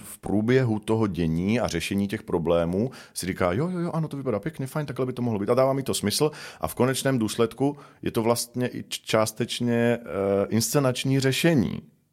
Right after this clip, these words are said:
které jsem použil poté, co jsme vytvořili plakát, jo, řekněme. Jakože se použije vizuál toho, že kočky jsou černá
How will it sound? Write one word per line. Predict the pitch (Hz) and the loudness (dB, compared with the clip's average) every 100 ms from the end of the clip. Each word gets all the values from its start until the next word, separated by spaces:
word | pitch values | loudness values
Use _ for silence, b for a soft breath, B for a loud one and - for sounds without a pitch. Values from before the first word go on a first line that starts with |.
| _ | _
které | - 85 80 80 78 - _ - - | 0 2 4 4 2 -4 _ -16 -6
jsem | - 98 95 92 92 - B B | 2 2 4 2 0 -2 B B
použil | 104 120 104 95 113 110 104 - _ - | 0 2 2 4 4 4 2 -10 _ 0
poté, | 202 202 143 143 | 0 2 2 2
co | 139 | -2
jsme | 127 131 | -4 -2
vytvořili | 123 - 131 131 | -2 -2 -2 -2
plakát, | 131 127 120 - - - - - | -2 -2 -2 -4 -10 -10 -10 -4
jo, | 64 69 131 | -2 -2 -2
řekněme. | 85 87 - 76 60 - B B B B B _ 98 | -4 -4 -2 -2 -4 -12 B B B B B _ 2
Jakože | 98 90 92 | 2 2 0
se | 87 82 | -2 -4
použije | - - 90 82 90 87 85 | -4 -2 0 2 2 2 2
vizuál | 78 80 82 98 90 87 85 | -2 -2 0 4 4 4 2
toho, | 80 82 | -2 -2
že | 87 | -2
kočky | 82 82 - - 90 82 - | -2 -4 -6 -4 -4 -4 -8
jsou | - 80 | -4 -4
černá | 76 82 80 78 73 73 | -2 -4 -2 -2 -2 -6